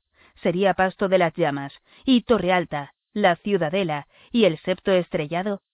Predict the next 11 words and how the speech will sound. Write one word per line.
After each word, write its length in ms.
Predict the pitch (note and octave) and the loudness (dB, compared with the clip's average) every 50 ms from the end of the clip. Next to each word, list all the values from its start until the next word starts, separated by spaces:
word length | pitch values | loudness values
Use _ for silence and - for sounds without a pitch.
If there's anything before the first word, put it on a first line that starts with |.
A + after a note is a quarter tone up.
| _ _ _ _ _ _ _ _ | _ _ _ _ _ _ _ _
quedarían 640 | - F#3 F3 D3+ C#3+ E3 F#3 F3 D3 C#3+ D3 D3+ | -2 -2 -2 -2 -2 -2 -2 -2 -2 -2 -4 -2
destruidos. 760 | D#3 E3+ E3 - - F#3 E3 D3 B2+ A#2+ C3+ C3+ C3+ - - _ _ _ _ _ _ _ _ _ _ _ _ _ _ _ _ _ _ - | 0 -2 -2 -2 -4 -4 -2 -2 -4 -6 -10 -12 -14 -16 -20 _ _ _ _ _ _ _ _ _ _ _ _ _ _ _ _ _ _ 2
Manfred 480 | A3+ A3+ B3+ C4+ C#4 - - C4+ B3 - - | 4 4 4 4 2 0 -2 -4 -6 -6 -6
Hightower, 600 | - F#3 E3 - - G3+ F3+ D#3 D#3 D3 C#3+ - - _ _ _ _ _ _ _ _ _ - | -6 -6 -4 -2 0 0 0 0 -2 -6 -8 -8 -12 _ _ _ _ _ _ _ _ _ -14
señor 320 | D3+ C#3+ D3 E3+ F3+ F3+ | -8 -4 -2 -2 0 2
de 120 | F#3 F#3+ | 2 2
Antigua, 560 | F3 D#3 D#3 D3+ G#3+ G#3+ F#3 D#3+ D#3 D3+ D3 - _ _ _ _ _ _ | 2 2 0 0 -2 -2 0 0 -2 -2 -4 -6 _ _ _ _ _ _
era 220 | - B3+ C4 C4+ B3 | -2 0 0 0 -2
cauto 460 | - G3 G#3 G#3 F3+ - - D3 C#3+ | 0 2 2 2 2 0 -4 -6 -6
y 100 | D3 D#3 | -4 -2
devoto. 500 | E3 F3+ D#3 D3+ C#3+ - D3 C#3+ C#3 - | 0 0 2 0 0 -4 -6 -10 -10 -12